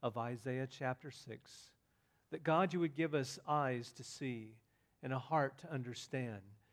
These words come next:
what you're trying to speak to us about. I pray that, God, you would help me as I deliver this message, oh God, to do it justice in Jesus' name.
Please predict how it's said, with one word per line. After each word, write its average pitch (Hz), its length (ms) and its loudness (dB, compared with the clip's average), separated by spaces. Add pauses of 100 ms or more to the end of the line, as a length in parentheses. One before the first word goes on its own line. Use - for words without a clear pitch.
(260)
what 143 140 -2
you're 131 100 2
trying 147 480 0
to 127 80 -8
speak - 460 -4
to 123 160 -6
us 120 160 -8
about. 107 420 -10 (640)
I 131 80 4
pray 131 300 0
that, 131 140 0
God, 135 380 2
you 120 60 -10
would 113 100 -12
help 127 260 -2
me 131 200 -4
as 127 160 -8
I 113 100 -6
deliver 123 400 -8
this 127 240 -12
message, 120 560 -10 (420)
oh 139 120 2
God, 110 380 -4
to 123 60 -14 (520)
do 156 220 2
it 156 140 -4
justice - 760 -12
in 110 180 -12
Jesus' 120 540 -10
name. 107 320 -20